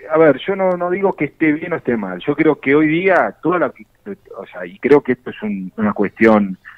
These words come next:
este, de hecho, un, un, un, este, un científico israelí, eh, Harari, Yuval Harari, ha, ha hecho un, todo un cuestionamiento de, de cómo no hay una colaboración internacional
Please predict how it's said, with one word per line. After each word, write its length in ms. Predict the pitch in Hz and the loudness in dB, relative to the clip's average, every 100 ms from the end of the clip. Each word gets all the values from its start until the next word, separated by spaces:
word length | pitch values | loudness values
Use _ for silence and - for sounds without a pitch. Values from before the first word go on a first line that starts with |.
| _ | _
este, 480 | - 92 - 92 87 | -10 -10 -8 -6 -4
de 100 | 92 | -2
hecho, 200 | 107 101 | 0 0
un, 500 | 95 90 - - - - | -2 -6 -14 -20 -20 -12
un, 360 | 98 92 - - - | -6 -6 -8 -18 -18
un, 420 | - - 92 90 85 | -8 -6 -6 -8 -10
este, 640 | 85 - - 80 78 - | -12 -12 -8 -6 -6 -6
un 160 | 57 104 | -6 -4
científico 720 | - 107 104 113 - 104 98 | 4 4 6 4 4 2 4
israelí, 560 | 90 98 92 110 107 98 | 4 2 6 8 10 8
eh, 340 | 90 87 82 78 | 4 0 -2 -2
Harari, 580 | 98 95 104 104 98 98 - - - - | 0 4 4 4 0 -6 -8 -18 -18 -8
Yuval 500 | 101 107 104 95 82 | 2 6 6 4 0
Harari, 400 | 92 104 113 101 | 2 2 4 4
ha, 100 | 98 104 - | 4 2 0
ha 120 | 101 | 0
hecho 240 | 104 - | 0 -4
un, 480 | 98 90 85 80 71 | -8 -8 -8 -12 -8
todo 160 | - 113 | 6 6
un 520 | 110 101 95 90 73 - | 6 2 -6 -10 -12 -10
cuestionamiento 800 | 87 - 101 95 101 113 113 98 | -8 -4 -2 -2 0 -2 0 0
de, 140 | 92 - _ _ - | 0 -4 _ _ -14
de 200 | - 95 | -10 -6
cómo 360 | - 143 151 | 4 4 6
no 140 | 127 117 | 4 4
hay 80 | 135 | 2
una 180 | 123 | 0
colaboración 760 | 107 120 95 90 92 90 - 123 | 0 0 0 0 -2 -6 -4 -2
internacional 1000 | 117 101 90 87 - 101 143 156 139 | -2 -2 -4 -6 -6 -2 0 0 -2